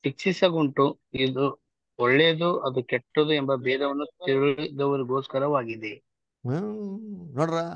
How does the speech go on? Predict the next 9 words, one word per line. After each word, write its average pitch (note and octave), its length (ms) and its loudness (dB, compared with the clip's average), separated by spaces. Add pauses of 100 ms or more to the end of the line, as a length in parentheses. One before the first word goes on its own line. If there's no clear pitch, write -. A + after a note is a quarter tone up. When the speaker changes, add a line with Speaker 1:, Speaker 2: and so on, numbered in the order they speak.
(140)
Speaker 2:
ಯಾರಪ್ಪ F3 300 0
ಗಟ್ಟಿಯಾದ E3+ 360 -2
ಆಹಾರ E3+ 220 2
ಯಾರಿಗೆ? E3+ 540 -2 (1400)
ಹಾ, G#3 260 -2
ಯಾರಿಗೆ E3 260 4
ಗಟ್ಟಿಯಾದ E3+ 220 0
ಆಹಾರ D#3+ 260 0
ಅಂತೆ? G2+ 440 -8